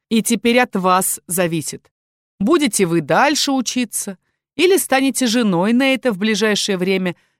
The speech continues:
и тогда об учёбе можете забыть». Мне показалось, что в голосе лорда Реймонда была ревностная обида.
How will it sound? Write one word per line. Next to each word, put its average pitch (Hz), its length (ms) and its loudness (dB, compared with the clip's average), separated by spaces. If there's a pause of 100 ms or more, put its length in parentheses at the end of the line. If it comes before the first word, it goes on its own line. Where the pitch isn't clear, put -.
и 262 140 0
тогда 247 500 2
об 262 80 0
учёбе 262 400 0
можете 190 500 -2
забыть». 151 680 -6 (1120)
Мне 156 260 -6
показалось, 170 540 -6
что - 160 -10
в 143 80 -14
голосе 160 340 -8
лорда 156 460 -6 (340)
Реймонда 165 580 -2
была 160 220 -2
ревностная 156 560 -4
обида. 143 380 -10